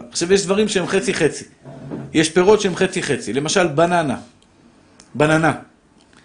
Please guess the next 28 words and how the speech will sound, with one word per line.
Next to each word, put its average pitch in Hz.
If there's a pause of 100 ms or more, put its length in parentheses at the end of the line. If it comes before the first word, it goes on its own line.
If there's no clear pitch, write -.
(280)
האם 196
הבננה 160 (520)
היא, 151
יש 156
בה 160
איסור 151
עורלה? 165
אין 190
בו 175
איסור 147
עורלה. 113 (640)
התשובה 135
היא, 175 (600)
אין 175
בה 170
איסור 160
עורלה. 113 (840)
אותו 202
דבר, 180 (380)
פלפל. 147 (240)
אותו 185
דבר, 165
יש 185
כאלה 202
מחמירים 175
לא 185
לאכול 170
חצילים. 143